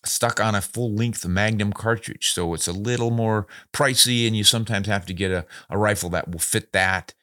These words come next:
get a heavier rifle, longer rifle, and all that stuff with the Magnum, uh, length actions. So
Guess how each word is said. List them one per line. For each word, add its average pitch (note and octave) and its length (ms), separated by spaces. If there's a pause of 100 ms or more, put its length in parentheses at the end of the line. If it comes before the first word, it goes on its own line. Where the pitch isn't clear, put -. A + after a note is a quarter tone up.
(260)
get D2+ 100
a D2+ 60
heavier G#2+ 340
rifle, F#2+ 460
longer F#2+ 340
rifle, E2 340
and E2+ 120
all D#2+ 140
that C#2+ 200
stuff - 300
with D#2+ 100
the D2 80
Magnum, D2+ 540 (360)
uh, C#2+ 220
length D#2 300
actions. C#2 520 (460)
So F2 600